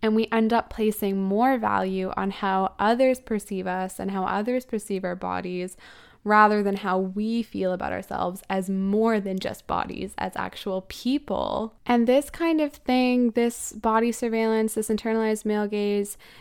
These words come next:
isn't innate. It's not, like, a part of who we are naturally as humans. I think that it's very much socialized. It's very much tied to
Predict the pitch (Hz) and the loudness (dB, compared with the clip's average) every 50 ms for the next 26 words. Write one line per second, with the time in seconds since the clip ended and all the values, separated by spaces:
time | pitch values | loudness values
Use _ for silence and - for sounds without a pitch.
0 | - _ - 233 233 233 277 302 311 - - 233 214 208 202 196 190 180 - - | -20 _ 0 2 2 4 4 0 0 0 2 4 4 4 4 2 2 0 -2 -2
1 | - 202 202 - - 214 208 214 220 233 262 - - 220 202 196 196 190 - - | -2 -4 -4 -2 -2 0 2 4 4 2 2 0 -2 -4 -2 -2 -4 -4 -4 -6
2 | - - 208 202 196 190 190 - - 196 - - - 202 190 190 185 185 185 190 | -4 -2 0 2 2 2 0 -2 -6 -8 -8 -6 -4 -2 0 0 0 0 -2 -2
3 | 185 - - 185 180 185 180 180 175 175 175 175 190 196 - - 185 180 180 180 | -4 -4 -4 -4 -2 -2 -2 -2 -2 -2 -2 -2 -2 -4 -4 -6 -6 -4 -4 -4
4 | 175 175 175 - - 190 180 185 185 - - - - 190 185 180 180 190 - 196 | -6 -6 -6 -6 -6 -4 -4 -6 -8 -10 -16 -6 -4 -4 -4 -2 -4 -6 -8 -6
5 | 196 196 202 202 - - - 202 208 - - 196 190 190 190 - - 185 180 180 | -6 -6 -6 -6 -6 -6 -6 -6 -6 -4 -2 0 0 0 -2 -2 -2 0 0 0
6 | - - - - - - - - - _ - 202 196 190 - 190 185 208 208 214 | -2 -4 -12 -20 -20 -20 -20 -20 -10 _ -2 -2 -2 -2 -4 -6 -2 0 2 4
7 | 220 233 233 226 214 202 - - - 185 185 185 - 190 180 175 175 175 175 175 | 4 4 4 4 2 0 -2 -4 -2 -2 -2 -2 -4 -4 -2 0 0 0 -2 -2
8 | - 185 185 - 190 196 202 196 202 214 220 214 208 202 196 - - - - 190 | -4 -8 -8 -8 -6 -4 -2 0 2 2 2 0 0 -2 -4 -6 -8 -6 -6 -4
9 | 190 185 180 180 180 - - - - 202 196 185 185 | -2 -2 -2 -4 -6 -8 -12 -12 -8 -6 -6 -4 -6